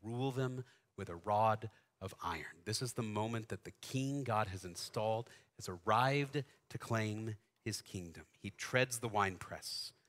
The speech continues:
of the fierce wrath of God the Almighty, and on his robe and on his thigh he has a name written, King of Kings and Lord of Lords,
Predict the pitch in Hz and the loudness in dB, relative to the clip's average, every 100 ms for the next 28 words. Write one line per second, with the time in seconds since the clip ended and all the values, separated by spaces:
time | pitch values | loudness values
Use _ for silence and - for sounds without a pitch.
0 | _ _ 95 87 - 123 123 120 117 104 | _ _ -8 -6 -4 2 2 4 6 6
1 | 95 95 - 92 90 98 - _ _ - | 6 -2 2 4 2 -2 -12 _ _ -8
2 | 98 87 85 82 78 82 85 78 90 90 | -4 -2 -4 -6 -10 -10 -12 -8 -4 -4
3 | 87 87 92 113 123 123 120 117 - _ | -4 -8 2 4 6 4 0 -2 -6 _
4 | - 90 82 78 - - 107 104 101 101 | -12 -8 -8 -6 -6 0 4 4 4 0
5 | 95 _ _ 92 85 87 90 92 101 92 | -4 _ _ -6 -4 -6 -4 0 0 -2
6 | 80 - _ _ _ _ _ _ - - | -8 -18 _ _ _ _ _ _ -4 2
7 | 131 131 - - 87 - _ - - - | 2 2 -2 -12 -12 -16 _ -12 -12 -14
8 | _ _ _ _ 90 85 82 87 85 80 | _ _ _ _ -10 -10 -6 -6 -6 -10
9 | 82 80 - - - - | -18 -20 -20 -16 -14 -14